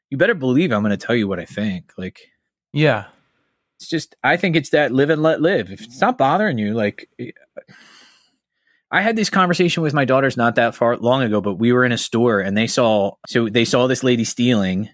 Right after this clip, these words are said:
Speaker 1: and, uh, they were like, "We have to tell somebody that works here." And I was like, "No, you don't. You do not have." I was like, "Did they steal it from you?"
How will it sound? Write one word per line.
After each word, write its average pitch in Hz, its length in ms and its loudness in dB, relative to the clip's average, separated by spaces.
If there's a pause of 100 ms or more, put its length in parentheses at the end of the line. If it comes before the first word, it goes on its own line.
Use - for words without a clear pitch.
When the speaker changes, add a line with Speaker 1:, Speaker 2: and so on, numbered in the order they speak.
(260)
Speaker 1:
and, 98 640 0 (600)
uh, 98 340 2
they 101 160 -2
were 101 80 0
like, 98 240 -2
"We 127 60 0
have 143 100 0
to - 60 -4
tell - 180 0
somebody 117 220 -2
that 95 120 -6
works 123 200 0
here." 110 100 -2
And 101 60 -2
I - 20 -4
was 98 80 -6
like, 104 100 -6
"No, 123 140 2
you 139 140 2
don't. 127 320 2 (200)
You 117 220 -2
do 143 80 0
not 127 240 2
have." 117 120 -2
I - 20 0
was 101 80 -2
like, 104 140 -2
"Did 113 100 0
they 127 100 4
steal 151 240 2
it 135 80 -4
from 127 160 0
you?" 143 320 2